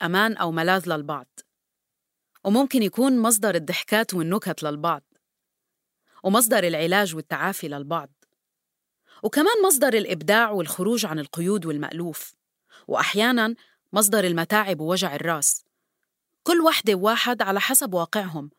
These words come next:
وعلى حسب الباب اللي بتفتحه لخيالها، وشو بتعمل فيه،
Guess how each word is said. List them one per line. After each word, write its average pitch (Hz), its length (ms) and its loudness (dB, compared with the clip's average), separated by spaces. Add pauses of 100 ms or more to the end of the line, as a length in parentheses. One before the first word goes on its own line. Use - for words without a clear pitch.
(520)
وعلى 160 240 2
حسب 226 340 0
الباب 190 320 0
اللي 170 120 -4
بتفتحه - 500 -6
لخيالها، 156 600 -6 (680)
وشو - 200 -2
بتعمل 190 400 -2
فيه، 160 300 -8